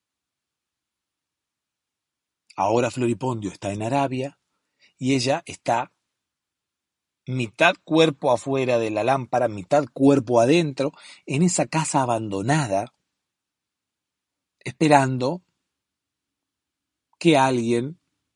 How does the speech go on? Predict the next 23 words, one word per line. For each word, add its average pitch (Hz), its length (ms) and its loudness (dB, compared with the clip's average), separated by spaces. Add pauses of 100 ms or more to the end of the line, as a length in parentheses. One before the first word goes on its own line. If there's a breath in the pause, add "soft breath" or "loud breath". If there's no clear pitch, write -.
(640)
le 123 180 -4
jure 120 420 -4
su 117 220 -6
amor 104 320 -8
nuevamente, 98 520 -8
pero 151 120 0
esta 170 160 0
vez 175 140 2
no 185 200 2
por 160 240 -2
tres 110 240 -4
deseos, 80 640 -10 (1300)
esta - 180 -6
vez 175 120 0
por 139 220 -2
dos, 160 420 0 (2000)
porque 120 300 -6
uno 151 320 2
ya 135 180 0
se 131 140 -4
lo 113 80 -2
llevó 110 240 -2
Floripondio. 113 720 -6